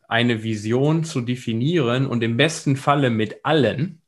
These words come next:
eine Vision zu definieren, die nicht nur richtungsweisend ist, sondern ich sage immer so schön, du kannst dich gegen alles wehren, nur nicht gegen Gravitation. Und wenn so eine Vision so eine richtige Anziehungskraft hat, und da ist mein bestes Beispiel immer noch das, ich bin ja so ein kleiner Raumfahrtverrückter, aber was die nasa damals geschaffen hat,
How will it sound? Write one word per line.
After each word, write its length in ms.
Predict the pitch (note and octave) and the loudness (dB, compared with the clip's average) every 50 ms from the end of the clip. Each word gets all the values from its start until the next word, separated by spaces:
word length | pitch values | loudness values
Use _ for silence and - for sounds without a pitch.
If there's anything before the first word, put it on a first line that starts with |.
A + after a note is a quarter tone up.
| _ _ _ _ _ _ _ _ _ _ _ _ _ _ _ _ _ | _ _ _ _ _ _ _ _ _ _ _ _ _ _ _ _ _
eine 240 | - A2+ A2 A2 G2+ | -8 -6 -4 -4 -4
Vision 360 | G#2+ G2+ G#2+ A#2+ B2+ C#3 C3+ | -6 -4 -2 0 0 0 -2
zu 100 | - B2 | -4 -4
definieren, 720 | A2+ A#2 A#2 - A#2 A2 A2 A#2 C3+ D3+ D3+ D3 C3+ C3 | -6 -6 -4 -2 -2 -2 0 0 0 0 2 2 0 0
die 380 | A#2 A#2+ B2 B2 A#2+ A#2+ - - | 0 0 0 0 0 0 0 0
nicht 260 | A#2 C3 C3+ C3+ - | 0 0 0 0 2
nur 160 | C#3+ B2+ A#2 | 0 2 2
richtungsweisend 800 | A#2+ C3+ C3+ - - F3 E3+ E3 D#3 D#3 D3 D3+ E3+ E3 F3 E3 | 2 0 0 0 -2 -2 -2 -2 0 0 2 2 2 0 -2 -2
ist, 240 | D3 F3+ F#3+ F#3+ - | 0 -2 -2 -2 0
sondern 360 | C#3 C3 C3 C3+ C3+ C3 A#2 | -2 0 2 4 2 2 2
ich 100 | G#2+ A2 | -2 -2
sage 240 | A2 A#2+ B2+ C#3+ D3+ | 2 4 4 4 4
immer 180 | C3+ C3 B2 A#2 | 4 2 2 0
so 100 | B2 B2 | -2 -2
schön, 220 | - - C#3+ C#3+ | -2 0 0 0
du 80 | B2+ A#2+ | 0 0
kannst 260 | - C3+ C#3 D3 - | 0 0 -2 -2 -2
dich 140 | B2 A2+ - | -6 -4 0
gegen 220 | B2+ B2 B2 - | 0 0 2 2
alles 320 | - B2+ C#3+ C#3+ B2 A2+ | 0 0 0 0 0 0
wehren, 260 | A2 B2 C3 C#3 C#3 C3 | 2 4 4 4 4 4
nur 140 | B2+ C#3 | 4 4
nicht 180 | D3 C#3+ C#3 - | 4 2 0 0
gegen 240 | - C3 B2+ B2+ A#2+ | -2 0 0 0 0
Gravitation. 920 | - A#2 B2 B2+ C#3 C3+ C3+ C3 A#2 A#2 - D3 D3 C3 C3 E3 G3 - - - - - - - _ - | 2 4 4 6 4 4 4 2 0 0 0 0 2 2 2 2 0 -4 -10 -20 -20 -20 -20 -20 _ -10
Und 120 | - A#2+ | -4 2
wenn 180 | A2+ B2 C3+ C3 | 4 4 6 6
so 60 | B2+ | 4
eine 240 | B2+ B2 B2 A#2 A2 | 4 4 4 4 4
Vision 480 | A#2 A#2 A2 A2 A#2+ C3 D3 D#3 C#3+ | 2 2 2 4 2 4 4 4 2
so 80 | B2 B2 | 2 2
eine 180 | A#2+ A#2 A#2 A2+ | 2 2 2 2
richtige 480 | C3+ C3+ - - B2 A#2 A#2 - - | 0 0 -2 -4 -2 0 0 0 0
Anziehungskraft 1400 | - C#3+ E3 F3+ E3 - - - - C#3 C3 B2+ A#2 A2+ G#2+ - - - - - - A2 G2+ G2+ - - - - | 0 0 0 -2 -4 -6 -10 -8 -2 0 2 2 2 2 0 -4 -6 -14 -12 -6 0 0 0 0 -2 -6 -8 -4
hat, 380 | A2+ A2+ C3+ C3 - - - | -2 -2 -2 -4 -8 -20 -18
und 140 | - - G#2+ | -14 -8 -4
da 100 | G2+ G2+ | -2 -2
ist 140 | A2 A2 - | -2 -2 -2
mein 160 | A2+ G#2 G#2 | -2 -2 0
bestes 360 | G#2 B2 C3+ - - A2+ A2 | 0 0 0 0 -2 -4 0
Beispiel 380 | A2 A#2 A#2+ B2 - - B2+ F#2 | 4 4 4 4 2 0 -2 -2
immer 220 | B2+ D3 D#3 C#3+ | 0 2 2 2
noch 180 | C#3 C3 B2+ B2+ | 4 2 2 2
das, 220 | - B2+ B2+ C3 | 2 0 2 2
ich 120 | B2 A2 A2 | 0 -4 -4
bin 120 | A#2+ B2 | -2 0
ja 100 | B2 A#2 | 0 0
so 60 | A2+ | 0
ein 80 | A2+ A2 | 0 -2
kleiner 320 | - A2+ A2 A2 A2 G#2 | -2 -2 0 2 2 2
Raumfahrtverrückter, 960 | G2 G#2 A#2 C#3+ E3 D#3+ - - G#2+ G#2 - - A2 G#2 G#2+ G#2+ - - C#3 C3 | 4 4 4 4 4 2 2 2 2 2 2 0 -2 -2 -2 -4 -4 2 2 4
aber 220 | A#2+ A2+ A2 G#2 | 4 4 2 0
was 120 | G#2 G#2+ - | -2 -4 -4
die 100 | - A2 | -4 -4
nasa 360 | G#2+ G#2 G#2+ B2 C3+ C3+ B2 | -2 0 0 2 4 4 4
damals 320 | A#2+ A#2+ A#2+ A#2+ A#2 - | 4 4 2 2 0 -2
geschaffen 420 | - A#2 - - B2 B2+ B2+ C3 B2 | -4 -6 0 0 0 2 2 0 2
hat, 220 | A#2+ B2+ B2+ - | 2 0 0 -2